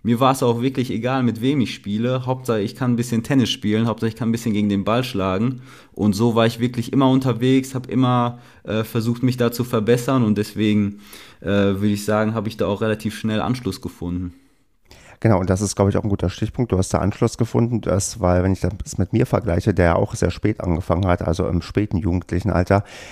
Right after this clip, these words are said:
Speaker 2: ich bin da über Freunde reingekommen, du bist da quasi alleine gestartet und hast dort dir dann quasi deine Gruppe gesucht, wenn ich das richtig verstehe.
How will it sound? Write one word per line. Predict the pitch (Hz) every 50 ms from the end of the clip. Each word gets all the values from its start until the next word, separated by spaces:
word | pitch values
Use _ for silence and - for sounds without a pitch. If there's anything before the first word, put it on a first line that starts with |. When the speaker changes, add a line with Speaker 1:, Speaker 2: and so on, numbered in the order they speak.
| - -
Speaker 2:
ich | - 107 -
bin | - 107 104
da | 98 95
über | 98 90 -
Freunde | - - - 98 113 123 113 92
reingekommen, | 87 87 92 92 98 95 - 113 101 101 98
du | - 107 113
bist | 135 135 - - - -
da | 104 104
quasi | - - - 95 101 101 - 98 98 -
alleine | - 92 82 82 90 107 117 123
gestartet | 123 - - - 104 -
und | - - -
hast | 98 87 - -
dort | 98 98 -
dir | 92 87
dann | - 85 85 85 82 92
quasi | - - - 82 82 90 87 80
deine | 85 82 82 85 85
Gruppe | 85 - 90 - - -
gesucht, | - 82 - 92 87 78 - -
wenn | 87 87
ich | 82
das | - 82 - -
richtig | 90 - 107 95
verstehe. | - 87 85 - - - 92 90